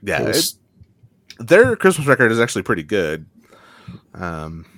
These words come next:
Speaker 1: really underrated. I don't know that anybody outside of Oklahoma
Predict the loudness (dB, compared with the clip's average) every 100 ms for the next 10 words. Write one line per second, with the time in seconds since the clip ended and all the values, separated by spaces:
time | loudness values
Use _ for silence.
0 | -14 -4 -2 -2 -2 -2 -2 -4 -4 -6
1 | -8 -8 -6 -6 -8 -8 -10 -8 -10 -14
2 | _ _ _ _ _ -8 -6 -6 -6 -6
3 | -6 -8 -10 -12 -14